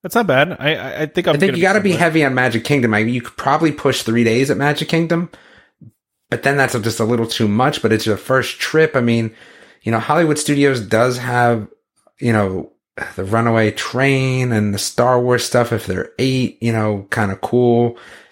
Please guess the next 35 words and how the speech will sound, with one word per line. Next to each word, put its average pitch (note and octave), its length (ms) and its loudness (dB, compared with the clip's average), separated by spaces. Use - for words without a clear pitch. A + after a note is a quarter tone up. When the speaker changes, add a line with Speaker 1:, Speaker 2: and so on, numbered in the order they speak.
Speaker 2:
So G2+ 280 -2
yeah, A#2+ 200 0
that, B2 160 0
that's, D#3 260 0
that's D3+ 240 2
my C#3 160 2
role. A#2 420 2
I C3+ 380 0
love G#2+ 320 0
Epcot, C#3+ 520 0
so - 140 -2
you A2 180 2
know A2 300 0
that G2+ 160 0
it's G2+ 180 -4
tough A2+ 220 -2
for A#2+ 80 -2
me A2+ 160 2
to G#2+ 60 0
say A2+ 180 0
only G#2+ 220 2
one G#2+ 200 0
day G#2+ 160 2
at G#2 80 2
Epcot. A2+ 480 -2
But G#2 80 -2
I G#2+ 100 0
think G#2+ 400 -2
in A2 160 2
the G#2 80 0
kid - 340 -2
scenario, G2 760 0
as G2 240 -4
a G2+ 80 -2
first - 880 -2